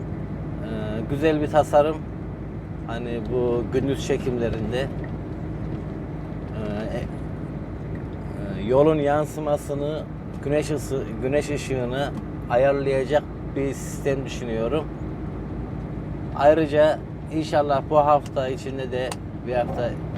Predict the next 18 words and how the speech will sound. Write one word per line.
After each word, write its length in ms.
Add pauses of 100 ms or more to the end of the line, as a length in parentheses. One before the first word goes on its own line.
(200)
önümüzdeki 520
hafta 280
içinde 440
de 100 (680)
hani 300 (100)
parçalar 500
ne 80
zaman 280
çıkar 400
bilmiyorum. 520 (1160)
Aksesuar 640 (100)
parçalarının 720
siparişini 720
verdik. 680 (800)
Şu 180
anda 300
onu 200
bekliyorum. 560